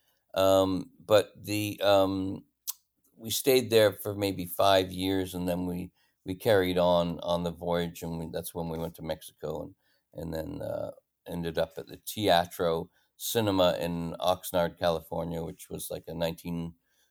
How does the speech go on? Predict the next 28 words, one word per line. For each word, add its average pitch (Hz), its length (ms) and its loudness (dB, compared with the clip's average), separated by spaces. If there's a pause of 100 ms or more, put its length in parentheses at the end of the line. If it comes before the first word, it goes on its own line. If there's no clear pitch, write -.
(140)
forties 87 460 -2
Mexican 90 540 -4
porno 87 400 -2
cinema 82 460 -4
that 80 220 -6
I 82 120 -6
converted 82 520 -10
into 80 260 -12
a 76 60 -10
studio. 82 640 -8
And 82 160 -12 (460)
so 110 260 4
I 123 140 8
would 135 160 2
go 120 220 6
into 117 180 -4
these 104 240 -4
locations 98 720 -2
and, 90 360 -4
and 87 260 -6
convert 98 440 -2
them 90 360 -2 (140)
to 85 380 -2 (440)
kind 101 160 0
of 92 120 2
like, 87 220 2 (440)
um, 82 600 -4 (420)
uh, 80 340 -2